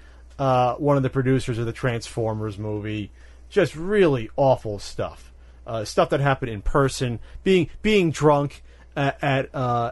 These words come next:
after parties. Just acting like a complete jackass.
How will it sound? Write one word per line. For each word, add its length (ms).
after 400
parties. 640
Just 200
acting 340
like 140
a 60
complete 460
jackass. 840